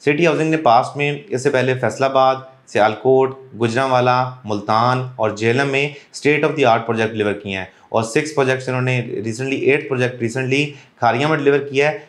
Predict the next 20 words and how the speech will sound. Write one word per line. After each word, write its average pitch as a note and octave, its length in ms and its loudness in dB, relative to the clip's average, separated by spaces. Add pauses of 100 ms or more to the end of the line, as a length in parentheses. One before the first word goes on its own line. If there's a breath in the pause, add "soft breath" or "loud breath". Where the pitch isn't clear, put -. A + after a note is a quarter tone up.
(120)
छः D#3 260 0
शहरों C#3+ 320 2
में D3 200 -4
आठ B2 240 2
प्रोजेक्ट्स, G2+ 440 -6
यानी A2+ 160 -4
डिफरेंट A2+ 300 -4
शहरों B2+ 200 0
में B2+ 100 -4
डिफरेंट B2 280 -4
फेजेस B2 320 -2
भी D3 120 -4
हैं, E3 280 -4 (160 loud breath)
लेकिन C#3+ 320 -2
आठ C3 300 4
प्रोजेक्ट्स B2 340 -2
इस A#2 160 -6
वक्त A#2+ 120 -6
ज़मीन A2 300 -4
पे C3 120 2